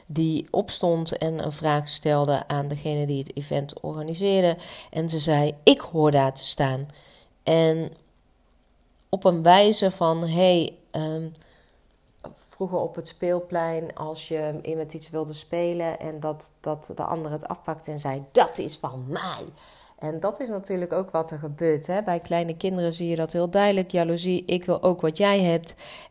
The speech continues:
En, ehm, zie je dat nog heel erg vanuit de primaire reacties.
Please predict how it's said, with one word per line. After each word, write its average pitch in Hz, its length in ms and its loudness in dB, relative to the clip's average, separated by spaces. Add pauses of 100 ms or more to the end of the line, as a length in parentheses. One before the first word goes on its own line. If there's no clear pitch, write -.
En, 160 520 2
ehm, 151 480 0 (1600)
zie 147 200 -6
je 165 80 -4
dat 143 160 0
nog 147 120 -6
heel 165 220 0
erg 156 180 -2
vanuit 151 280 -6
de 156 60 -12
primaire 190 540 -4
reacties. 156 640 -4